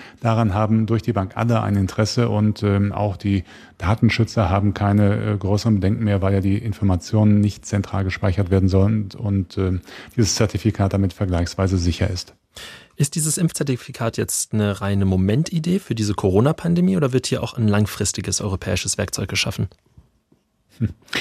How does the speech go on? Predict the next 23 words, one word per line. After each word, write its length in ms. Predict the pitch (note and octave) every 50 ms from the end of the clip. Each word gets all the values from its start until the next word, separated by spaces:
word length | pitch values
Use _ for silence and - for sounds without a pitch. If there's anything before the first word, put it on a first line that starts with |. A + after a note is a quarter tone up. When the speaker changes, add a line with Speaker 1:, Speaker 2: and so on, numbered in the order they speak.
| - - - - - - - - - - - C3+
Speaker 1:
Also 140 | G#2+ G#2+ A2
das 160 | G#2+ A2 G#2+
soll 200 | - C3 C3 - -
erstmal 640 | - B2 C3 B2 - - - G#2+ G2+ G2+ G2 G2+ - - -
nur 380 | A2 G2+ G#2 A2 A2+ B2 C3+
ein 240 | A#2+ G#2+ G#2 G2+ F2+
Werkzeug 560 | F#2 F#2 G2+ G#2 - - - G#2+ G2+ F#2+ -
für 240 | - - G#2 G#2 G2
diese 360 | F2+ - G#2+ G#2+ G2 G#2 G2+
Corona-Pandemie 1080 | G2 - - G#2 F#2 E2+ F#2+ G2 G2 G2 F#2+ F2+ E2+ - - F#2+ F#2+ F#2 F#2 F#2 F#2 F#2
sein. 240 | E2+ F2 D#2+ E2 E2+
Die 80 | F2
Laufzeit 420 | F2 F#2+ G#2+ G#2+ - - G2+ F#2+ -
ist 180 | F#2+ - -
auf 320 | - - G2 F#2+ - - -
ein 280 | G2 G2 G2+ G2+ G#2
Jahr 220 | F#2+ F#2+ F2+ F#2 F#2
begrenzt. 580 | F#2+ G2 F2 F2 F2 E2 D#2+ D#2 - - -
Aber, 380 | - A2 G2+ G2+ F#2+ F2+ F2 F2+
und 120 | F#2 F2
darum 200 | F#2 F2+ F#2 F#2
sage 260 | F2+ F2+ F2 E2+ F2
ich, 180 | F2 F2 - -